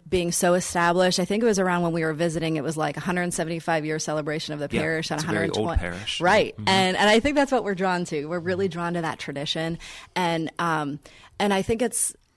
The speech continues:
Speaker 1: you know, the same feeling we got, I got when I stepped on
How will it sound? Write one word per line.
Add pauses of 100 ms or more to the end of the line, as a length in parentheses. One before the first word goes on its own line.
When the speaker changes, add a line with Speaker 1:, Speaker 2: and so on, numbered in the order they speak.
Speaker 1:
you
know, (160)
the
same
feeling
we
got,
I
got
when
I
stepped
on